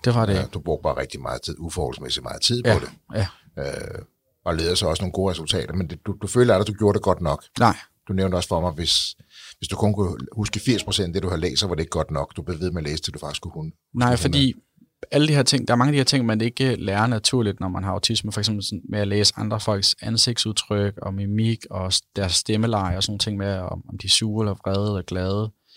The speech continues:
Speaker 1: Øh, også noget med øjenkontakt, også noget, jeg skulle lære mig selv senere hen. Det er ikke noget, der fandt mig naturligt.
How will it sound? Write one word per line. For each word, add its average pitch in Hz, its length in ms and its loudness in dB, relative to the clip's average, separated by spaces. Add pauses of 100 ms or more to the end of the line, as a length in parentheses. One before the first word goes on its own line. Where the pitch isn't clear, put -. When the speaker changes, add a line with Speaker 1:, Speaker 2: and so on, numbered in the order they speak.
(440)
Speaker 1:
Øh, 95 140 0
også 127 240 4
noget 127 100 6
med - 80 0
øjenkontakt, 107 600 -2
også - 200 2
noget, 104 120 0
jeg 92 80 -2
skulle 92 200 -4
lære 92 140 0
mig 95 260 -6
selv - 300 0
senere 104 400 2
hen. 98 120 0
Det - 80 -12
er 101 80 -2
ikke 104 120 -6
noget, 95 140 -8
der 98 80 -6
fandt 92 220 -6
mig 90 140 -6
naturligt. 92 500 -6